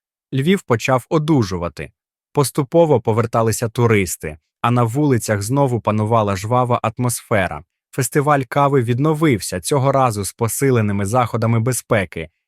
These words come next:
і життя поступово поверталося до нормального стану. Але шрами, залишені львівським потрошителем, залишилися, нагадуючи про темряву, яка ненадовго затьмарила красу міста. Для Ольги ця справа стала поворотним моментом у її кар'єрі.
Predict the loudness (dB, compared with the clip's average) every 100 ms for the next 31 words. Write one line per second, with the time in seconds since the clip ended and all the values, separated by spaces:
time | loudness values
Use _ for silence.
0 | _ -2 0 0 0 0 -2 -2 -4 2
1 | 2 2 0 -2 -2 0 0 0 -2 -2
2 | 0 0 0 0 0 -2 -6 -4 0 0
3 | -2 -8 _ _ _ _ -4 0 0 2
4 | 2 4 2 0 0 0 0 0 -2 0
5 | 0 -2 -2 -2 -2 -2 -4 0 0 0
6 | -4 -6 -10 _ _ -2 0 0 0 0
7 | 0 -2 -2 0 0 0 -2 -4 -6 -4
8 | -2 0 2 0 -2 -6 -12 _ -8 -2
9 | 0 0 -2 0 2 2 0 -2 -2 -2
10 | 0 0 0 -4 -4 -6 -2 0 0 -2
11 | -6 -12 -14 _ _ _ _ _ _ _
12 | 0 0 2 2 2 0 -2 -4 -2 0
13 | 2 0 -2 0 0 0 -2 2 2 4
14 | 2 0 0 0 2 2 0 -2 -2 0
15 | 0 0 0 -2 0 0 0 -4